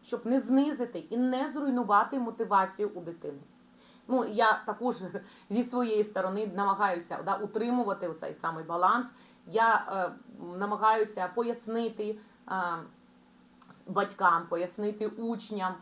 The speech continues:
е, щоб вони не поспішали, що будь-яке заняття – це, е, марафон, і нам треба розподілити сили на довгу, е, співпрацю.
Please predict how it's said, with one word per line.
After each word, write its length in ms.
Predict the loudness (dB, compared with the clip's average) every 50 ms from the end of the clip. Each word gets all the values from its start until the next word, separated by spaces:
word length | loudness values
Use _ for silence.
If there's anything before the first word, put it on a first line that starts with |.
| -14 -20 -20 -20 -20 -18 -12 -8
е, 120 | -8 -8
щоб 240 | -8 -6 -8 -6 -4
вони 260 | -2 0 2 4 4
не 220 | 4 4 2 0 -2
поспішали, 760 | -4 -6 -8 -10 -10 -12 -12 -8 -2 0 0 0 0 -2 -4 -8 -14 -20 -20 -20 -20 -20 -20 -20
що 220 | -12 -6 -4 -2
будь-яке 840 | -2 0 0 0 0 0 0 -2 -2 0 2 4 4 4 4 2 -2 -8
заняття – 760 | -6 -4 -4 -2 0 0 0 0 -2 -4 -6 -8 -8 -6 -8 -10 -14
це, 400 | -8 -2 2 4 4 4 4 0 -6 -16 -20 -20 _ _ -6
е, 200 | -4 -2 -2 -2 0
марафон, 640 | 0 2 2 2 2 0 -2 -4 -4 -4 -4 -6 -10 -16 -20 _ -12
і 100 | -4 0
нам 240 | 2 2 2 2 2
треба 260 | 4 4 4 4 2
розподілити 800 | 0 0 -2 -4 -4 -4 -4 -2 -2 -2 -2 -2 -4 -6 -10 -10
сили 500 | -8 -4 -4 -2 -2 0 -2 -2 -4 -6 -10 -16 -20 -14 -6
на 360 | 0 4 6 6 6 6 2 -2 0 2
довгу, 640 | 4 4 4 2 2 0 0 2 2 0 0 -2 -10 -20 -14 -10
е, 140 | -10 -10 -10
співпрацю. 760 | -10 -12 -10 -10 -10 -8 -2 2 4 4 4 4 0 -4 -12